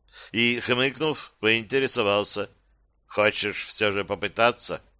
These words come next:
«Хочу», кивнула та. «Должна же у них быть слабое место». «А оно есть, только вот подобраться к нему в нашем случае сложно».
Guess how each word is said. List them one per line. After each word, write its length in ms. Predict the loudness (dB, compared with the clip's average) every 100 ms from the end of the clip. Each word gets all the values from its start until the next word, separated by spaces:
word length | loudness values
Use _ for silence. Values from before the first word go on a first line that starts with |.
| _ _ _ _ _
«Хочу», 580 | -4 -2 -2 -6 -12 -14 _ _ _
кивнула 440 | -6 -4 -2 -2 0
та. 260 | 0 -2 -6 -20 _
«Должна 520 | -2 4 4 4 2 2
же 100 | 0
у 80 |
них 220 | -2 -4 -2
быть 240 | -4 -2
слабое 520 | 0 4 4 4 0
место». 460 | 0 -4 -6 -6 -12 _ _ _ _ _ _ _ _
«А 160 | 4 6
оно 140 | 6
есть, 460 | 4 4 0 -6 -16 _ -20 0
только 340 | 4 4 2
вот 360 | 2 0 -4 0
подобраться 540 | 2 4 4 2 -2
к 100 | -4
нему 200 | -4 -4
в 60 | 2
нашем 340 | 2 2 -6
случае 420 | -6 -6 -8 -6
сложно». 560 | -4 2 4 4 0